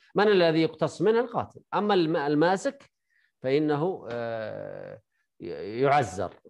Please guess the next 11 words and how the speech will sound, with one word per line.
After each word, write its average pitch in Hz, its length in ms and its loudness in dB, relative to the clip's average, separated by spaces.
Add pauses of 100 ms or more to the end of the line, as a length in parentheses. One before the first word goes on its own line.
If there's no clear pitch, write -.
فإنه 123 760 -2
يعزر. 98 920 -2
لكن 131 300 0
لو 156 100 4
تمالأوا 180 960 2
هذه 117 100 -8
قضية 104 300 -4
ثانية. 82 340 -16 (540)
القاعدة 135 260 0
الثالثة 127 280 2
والثلاثون. 113 520 -2